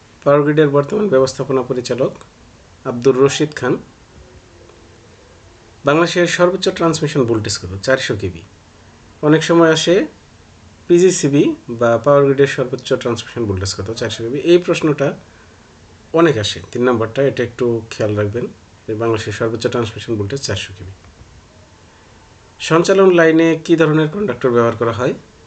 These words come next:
ফিন্স, টুইন ফিন্স, এক্সএলপি, ত্রিপল এসি,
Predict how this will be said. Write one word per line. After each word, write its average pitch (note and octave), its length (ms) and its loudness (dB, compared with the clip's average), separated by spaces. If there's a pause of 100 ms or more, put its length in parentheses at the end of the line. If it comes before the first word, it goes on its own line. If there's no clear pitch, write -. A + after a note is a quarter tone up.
(160)
ফিন্স, C#3+ 380 2 (1700)
টুইন E3 200 6 (100)
ফিন্স, F#3 220 2 (160)
এক্সএলপি, C#3 480 0 (280)
ত্রিপল D3+ 440 2
এসি, C#3 240 -2